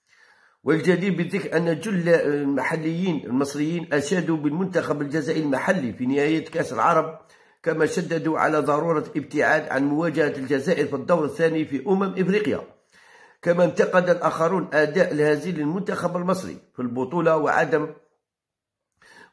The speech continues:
قدرتهم على مجاراة النسق اللعب المنتخبات مثل الأردن وتونس. وقد يواجه المنتخب المصري نظيره الجزائر في الدور الثاني في حال احتل المركز الثاني في مجموعته والظفر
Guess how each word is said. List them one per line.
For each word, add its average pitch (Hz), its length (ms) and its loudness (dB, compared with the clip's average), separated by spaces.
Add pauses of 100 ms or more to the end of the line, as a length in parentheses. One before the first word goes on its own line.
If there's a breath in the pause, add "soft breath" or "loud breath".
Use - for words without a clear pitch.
قدرتهم 170 520 2
على 156 200 2
مجاراة 151 580 2
النسق 170 460 -2
اللعب 151 340 -2
المنتخبات 139 760 0
مثل 180 340 -2
الأردن 165 420 2
وتونس. 214 720 -2 (1040 soft breath)
وقد 170 340 2
يواجه 180 420 2
المنتخب 175 560 0
المصري 180 360 -2
نظيره 170 460 2
الجزائر 156 460 -2
في - 60 -6
الدور 170 320 -2
الثاني 175 380 -2
في 165 180 -2
حال 180 340 2
احتل 165 380 -4
المركز 151 480 -2
الثاني 170 420 -6
في 165 360 -6
مجموعته 160 720 0
والظفر 147 520 -2